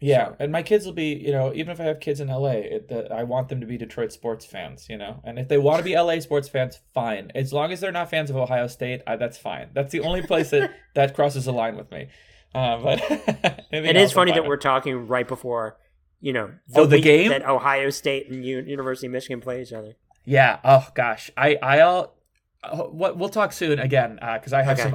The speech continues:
Speaker 1: updates on that as well. Uh, I can't talk about it, uh, but there's a, I'm working on a project kind of a, about that, and, uh, I'd love
Speaker 2: Really?
Speaker 1: to chat with
Speaker 2: Okay.
Speaker 1: you. Yeah, yeah. But I can't
Speaker 2: Okay,
Speaker 1: talk
Speaker 2: perfect.
Speaker 1: too much about it now, but I'll
Speaker 2: Fair
Speaker 1: in
Speaker 2: enough.
Speaker 1: the future. Yeah.
Speaker 2: Okay, perfect. Well, that's
Speaker 1: So.
Speaker 2: a perfect time and way to wrap this up. Uh,
Speaker 1: Cool.
Speaker 2: what all,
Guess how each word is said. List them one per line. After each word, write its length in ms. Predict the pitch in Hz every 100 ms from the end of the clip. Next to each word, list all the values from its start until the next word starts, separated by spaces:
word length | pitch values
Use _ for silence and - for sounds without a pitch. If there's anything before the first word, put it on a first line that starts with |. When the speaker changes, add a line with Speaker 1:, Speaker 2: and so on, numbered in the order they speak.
| 120
Speaker 1:
updates 320 | - 127 127
on 120 | 113
that 160 | 110 104
as 100 | 87
well. 360 | 107 90 92 -
Uh, 220 | 104 82
I 80 | 120
can't 260 | 135 139 127
talk 240 | 131 135
about 200 | 135 131
it, 80 | - - - 135
uh, 40 |
but 220 | 131 127
there's 160 | 135 135
a, 80 | 139
I'm 140 | 127 127
working 240 | 139 131
on 80 | 117
a 20 |
project 420 | - 117 117 113
kind 200 | - 120
of 100 | 110
a, 40 | 107
about 420 | 101 - 98 -
that, 240 | 82 82 -
and, 240 | 107 104 104
uh, 60 |
I'd 120 | 95 139
love 80 |
Speaker 2:
Really? 280 | 220 294 156 113
Speaker 1:
to 60 |
chat 160 | - 170
with 140 | 202
Speaker 2:
Okay. 80 | 127 110
Speaker 1:
you. 80 | -
Yeah, 220 | 151 123
yeah. 240 | 127 69
But 200 | - 127 -
I 60 |
can't 200 | 135 190 185
Speaker 2:
Okay, 120 | 185
Speaker 1:
talk 100 | 165
Speaker 2:
perfect. 160 | 156
Speaker 1:
too 80 | 180
much 200 | 185 190
about 180 | 185 175
it 80 | 170
now, 220 | 175 180
but 240 | 147 131 127
I'll 240 | 135 131
Speaker 2:
Fair 120 | 127
Speaker 1:
in 60 | 117
Speaker 2:
enough. 80 | 127
Speaker 1:
the 100 | 131
future. 320 | - 87 - _ -
Yeah. 140 | - _ _ -
Speaker 2:
Okay, 180 | 170
perfect. 320 | 151 135 110 127
Well, 100 | 131
that's 180 | 147 135
Speaker 1:
So. 240 | 104 - -
Speaker 2:
a 60 | 139
perfect 320 | 170 160 139
time 440 | 135 127 127 - _ _
and 160 | 131 123
way 220 | 123 120
to 120 | 123
wrap 260 | 117 120 113
this 180 | 120 127
up. 240 | 113 - _ _ _ _ _
Uh, 180 | 135 131
Speaker 1:
Cool. 100 | 139
Speaker 2:
what 140 | 165 196
all, 500 | 190 190 190 -